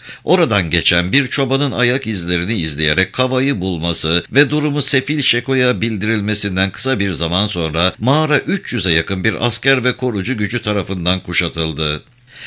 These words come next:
Üsteğmen Şahin yaralıyı sağ ele geçirip konuşturmak amacıyla "Teslim ol." çağrısında bulundu. Hoparlörden çıkan ses kayalarda yankılandı.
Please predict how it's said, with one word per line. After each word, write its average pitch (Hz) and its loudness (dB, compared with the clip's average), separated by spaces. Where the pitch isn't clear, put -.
Üsteğmen 180 4
Şahin 101 4
yaralıyı 95 2
sağ 147 2
ele 131 4
geçirip 101 0
konuşturmak 123 -2
amacıyla 85 0
"Teslim 123 0
ol." 95 0
çağrısında 85 -2
bulundu. 78 -4
Hoparlörden 160 4
çıkan 143 2
ses 127 0
kayalarda 107 2
yankılandı. 78 0